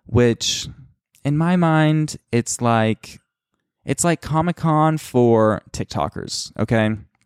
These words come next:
But this was my first time ever attending the event,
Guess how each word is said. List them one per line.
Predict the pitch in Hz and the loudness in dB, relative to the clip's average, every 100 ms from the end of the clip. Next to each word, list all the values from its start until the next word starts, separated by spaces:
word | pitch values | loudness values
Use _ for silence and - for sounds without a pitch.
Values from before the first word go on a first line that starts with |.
| _ _ _ _ _ _ _ _ _ _ _ | _ _ _ _ _ _ _ _ _ _ _
But | 127 127 120 - - | 2 2 2 -4 -2
this | 113 160 | 0 0
was | 156 | 0
my | 151 139 | 0 0
first | - - 110 123 143 - - _ _ _ - | -2 -2 0 0 -2 -6 -10 _ _ _ -8
time | 101 98 98 104 | -4 0 0 0
ever | 107 131 | 0 0
attending | 139 113 98 104 107 | 0 -2 0 2 2
the | 110 | 2
event, | 110 87 107 92 - | 2 0 0 -2 -4